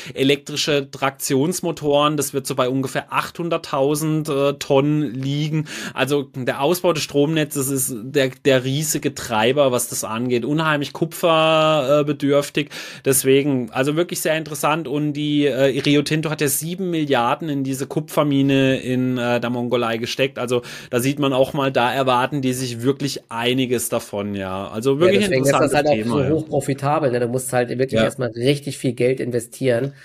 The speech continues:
Speaker 1: Ja.
Speaker 2: bevor dann der Rubel halt auch mal rollt, ne? Um es mal so
Speaker 1: Genau,
Speaker 2: schön
Speaker 1: ja.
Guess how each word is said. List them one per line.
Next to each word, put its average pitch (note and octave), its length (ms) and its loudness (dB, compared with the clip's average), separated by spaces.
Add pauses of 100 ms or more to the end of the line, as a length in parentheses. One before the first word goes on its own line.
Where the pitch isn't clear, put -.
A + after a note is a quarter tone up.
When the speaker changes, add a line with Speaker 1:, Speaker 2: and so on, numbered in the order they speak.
Speaker 1:
Ja. A2 280 0
Speaker 2:
bevor B2+ 360 -2
dann C3 200 0
der B2 160 2
Rubel C3 340 2
halt A#2 160 -2
auch A#2 180 -4
mal A#2 140 0
rollt, A2 480 2
ne? A2 160 -4
Um A#2 120 -8
es A2+ 100 -10
mal A#2 80 -2
so A#2 100 2
Speaker 1:
Genau, A2 340 4
Speaker 2:
schön G#2+ 120 4
Speaker 1:
ja. G#2 180 2